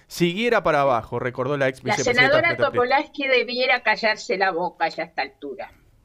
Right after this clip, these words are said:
Speaker 2: Y yo se lo he dicho a ella varias veces, lo mismo que Mujica. Ya hicieron suficiente daño en el Uruguay.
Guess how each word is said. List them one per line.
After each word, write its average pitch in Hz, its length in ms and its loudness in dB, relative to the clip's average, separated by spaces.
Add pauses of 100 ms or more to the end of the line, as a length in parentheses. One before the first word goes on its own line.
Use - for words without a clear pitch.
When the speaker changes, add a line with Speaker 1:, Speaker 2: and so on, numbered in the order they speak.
(480)
Speaker 2:
Y 202 100 -8
yo 254 180 0
se 247 160 2
lo 226 120 2
he 214 40 2
dicho 208 240 0
a 220 60 4
ella 202 240 0
varias 185 300 2
veces, 214 340 -2
lo 202 100 2
mismo 208 280 -4
que 202 100 -4
Mujica. 175 460 -6
Ya 285 160 0
hicieron 247 340 -2
suficiente 180 580 -8
daño 160 360 -2
en 160 80 -12
el 151 140 -12
Uruguay. 143 380 -6